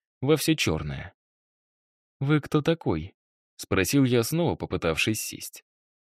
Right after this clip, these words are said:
«Зачем пожаловали?» «Ты сам хотел со мной встретиться».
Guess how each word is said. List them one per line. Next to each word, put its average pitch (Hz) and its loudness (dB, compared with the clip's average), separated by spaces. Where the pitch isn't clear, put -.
«Зачем 127 4
пожаловали?» 90 -2
«Ты 180 6
сам 131 6
хотел 117 2
со - -2
мной 82 2
встретиться». - -6